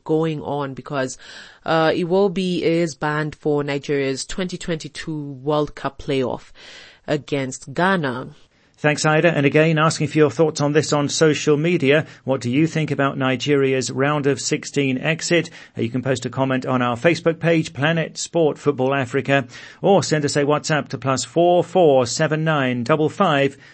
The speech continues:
Speaker 2: two three two seven eight zero. That's plus four four seven nine double five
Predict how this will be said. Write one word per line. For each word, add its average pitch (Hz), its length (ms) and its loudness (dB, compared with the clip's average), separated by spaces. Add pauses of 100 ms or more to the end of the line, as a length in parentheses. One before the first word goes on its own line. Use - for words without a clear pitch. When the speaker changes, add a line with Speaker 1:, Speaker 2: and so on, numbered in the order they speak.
(140)
Speaker 2:
two 127 180 0
three 127 280 0
two 127 420 0
seven 120 400 0
eight 120 220 -2
zero. 113 520 2
That's 120 280 -4
plus 131 260 -4
four 139 220 0
four 123 300 2
seven 139 360 -2
nine 120 300 -2
double 160 240 4
five 156 360 0